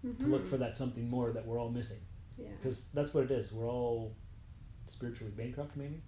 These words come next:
Speaker 1: I don't know if that's the right way to put it, but we all, we all need that next thing.
Speaker 2: Yeah.
Speaker 1: And, and lots of people just spend money on stuff.
Speaker 2: Yeah.
Speaker 1: I used to do that. Why, why do you think I have such a massive collection of, uh,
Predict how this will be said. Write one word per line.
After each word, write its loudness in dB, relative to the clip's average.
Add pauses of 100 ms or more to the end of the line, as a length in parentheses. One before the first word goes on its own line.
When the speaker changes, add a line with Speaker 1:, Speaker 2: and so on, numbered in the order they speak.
(680)
Speaker 1:
I -8
don't -2
know -2
if -8
that's -4
the -10
right -4
way -4
to -4
put -4
it, -6 (760)
but -6
we 4
all, 4
we 4
all 4
need 0 (480)
that -4
next -4
thing. -10 (480)
Speaker 2:
Yeah. -4 (460)
Speaker 1:
And, -6
and -2
lots 0
of -12
people -6
just -4 (240)
spend -2 (200)
money -2
on -4
stuff. -4 (1200)
Speaker 2:
Yeah. -6 (100)
Speaker 1:
I 6
used 8
to 0
do 4
that. 0 (680)
Why, -2
why -2
do -2
you -4
think -2
I 2
have 2
such 0
a 2
massive 0
collection 0
of, 0
uh, -2